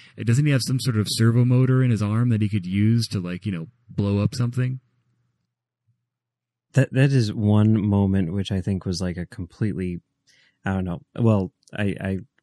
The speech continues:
Speaker 2: I blame the direction more than anything, but it was a very Next Generation moment as it played out. But there's, like, the whole thing where, you know, Riker's like, "Okay, Data, when this thing goes off, you need to get over there as quickly as you can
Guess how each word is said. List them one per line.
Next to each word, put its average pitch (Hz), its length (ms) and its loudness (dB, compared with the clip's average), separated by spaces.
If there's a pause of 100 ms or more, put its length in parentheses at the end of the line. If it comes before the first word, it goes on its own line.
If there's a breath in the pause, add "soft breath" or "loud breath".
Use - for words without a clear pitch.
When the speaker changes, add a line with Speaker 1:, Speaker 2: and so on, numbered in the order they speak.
Speaker 2:
I 95 100 -8
blame 90 300 -6
the 85 100 -8
direction 87 520 -8
more 87 180 -6
than 87 120 -6
anything, 87 380 -10
but 92 120 -6
it 98 40 -2
was 98 160 2
a 104 60 2
very 107 280 2
Next 95 280 -4
Generation 90 600 -4
moment 90 420 -2
as 90 160 -6
it 87 100 -8
played 90 280 -4
out. 90 240 -4
But - 200 -4 (440 soft breath)
there's, 107 160 4
like, 104 180 4
the 101 100 -2
whole 107 160 0
thing 98 340 -2
where, 85 300 -4 (380)
you - 100 -4
know, 90 140 -2
Riker's 90 420 -4
like, 87 300 -8
"Okay, 107 340 0
Data, 85 500 -4
when 92 220 -6
this 113 160 -2
thing 147 280 0
goes 139 280 0
off, 98 340 0
you 92 140 -6
need 110 200 -4
to 85 60 -8
get 95 280 -2
over 127 280 4
there 110 440 2
as 80 120 -6
quickly 123 520 -2
as 120 120 -2
you 123 80 -2
can 101 540 0